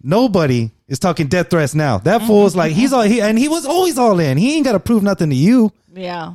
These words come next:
Speaker 1: He does this for his paycheck. He does this for his brothers he's on the field with. I don't think we ever touched about, touched on that. Have we had an episode since Indy?
Speaker 2: Uh, no.
Speaker 1: Shit, I
Speaker 2: No,
Speaker 1: don't
Speaker 2: this
Speaker 1: even
Speaker 2: is
Speaker 1: remember.
Speaker 2: our next episode after Indy.
Speaker 1: Yeah, we dropped Indy.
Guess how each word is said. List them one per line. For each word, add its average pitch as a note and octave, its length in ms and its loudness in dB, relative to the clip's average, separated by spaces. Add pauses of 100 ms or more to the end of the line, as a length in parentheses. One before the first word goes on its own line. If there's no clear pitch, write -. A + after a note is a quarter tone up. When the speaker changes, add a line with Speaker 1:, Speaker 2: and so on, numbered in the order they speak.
(100)
Speaker 1:
He A3+ 120 -2
does A#3 200 0
this A3 180 0
for E3+ 140 0
his D#3 160 0
paycheck. G#3 520 -2
He E3 80 -6
does D#3+ 220 -2
this E3 140 -6
for C#3 180 -2
his A#2+ 120 -4
brothers D3 300 -4
he's B2+ 140 -6
on B2 140 -4
the G2 80 -6
field G3 320 -2
with. G3 320 -2 (280)
I D#3 80 -2
don't G#3 140 -2
think F#3+ 120 -6
we E3 100 0
ever A#2+ 120 -2
touched - 360 -8
about, B2 400 -6
touched D#3+ 260 -6
on B2+ 140 -4
that. B2 260 -6
Have D#3+ 160 -6
we F3+ 60 -2
had A3 160 -4
an G3 100 -6
episode G#3 440 -4
since A3+ 240 -6
Indy? A3+ 320 -6 (480)
Speaker 2:
Uh, G3 1000 -8
no. F#3 360 -14 (280)
Speaker 1:
Shit, G#3 140 -12
I F#3+ 180 -4
Speaker 2:
No, G3 80 -12
Speaker 1:
don't G#3+ 120 -10
Speaker 2:
this G3+ 120 -6
Speaker 1:
even G#3 60 -8
Speaker 2:
is G#3+ 60 -6
Speaker 1:
remember. A3 120 -4
Speaker 2:
our G#3+ 100 -4
next G#3 300 -12
episode F#3+ 600 -14
after F3+ 420 -16
Indy. E3 500 -18 (220)
Speaker 1:
Yeah, G#2+ 180 -4
we A#2 140 -4
dropped C3 320 -6
Indy. A#2+ 480 -8